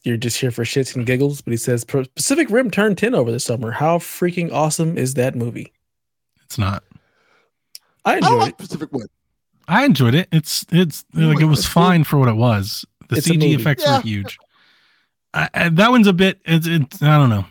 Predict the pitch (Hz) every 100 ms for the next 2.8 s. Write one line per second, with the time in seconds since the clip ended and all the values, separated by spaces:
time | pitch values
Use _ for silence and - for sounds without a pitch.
0 | _ - 160 180 185 196 202 180 170 165
1 | 156 - _ _ _ _ _ _ _ _
2 | - 180 208 - 202 190 165 -